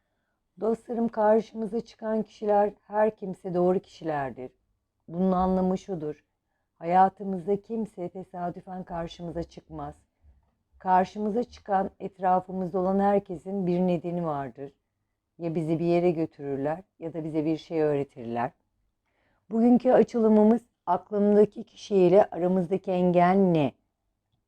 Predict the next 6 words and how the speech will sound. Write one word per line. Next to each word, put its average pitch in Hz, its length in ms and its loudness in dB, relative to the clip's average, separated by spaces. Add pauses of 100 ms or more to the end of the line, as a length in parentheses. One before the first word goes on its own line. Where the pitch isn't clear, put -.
(160)
Neden 208 400 6
bizi 151 160 2
erteliyor? 135 760 0 (2750)
Buraya 214 300 8
sizin 214 260 0
için 214 400 0